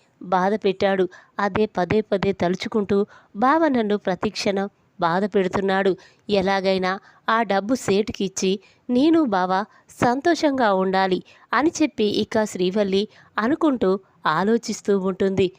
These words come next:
ఇంతలో శ్రీవల్లికి ఒక ఆలోచన వస్తుంది. "ఇప్పుడు నేను ఇంట్లో ఆ పది లక్షల రూపాయలు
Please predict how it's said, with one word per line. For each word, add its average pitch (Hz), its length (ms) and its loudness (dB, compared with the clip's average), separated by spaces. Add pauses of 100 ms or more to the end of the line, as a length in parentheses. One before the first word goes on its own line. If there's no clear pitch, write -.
(260)
ఇంతలో 302 440 2
శ్రీవల్లికి 196 840 -2 (280)
ఒక 208 160 -2
ఆలోచన 202 600 0
వస్తుంది. 190 560 -2 (300)
"ఇప్పుడు 233 320 0
నేను 190 400 0 (280)
ఇంట్లో 285 560 2 (240)
ఆ 208 140 0
పది 190 260 -2
లక్షల 226 340 0
రూపాయలు 196 560 0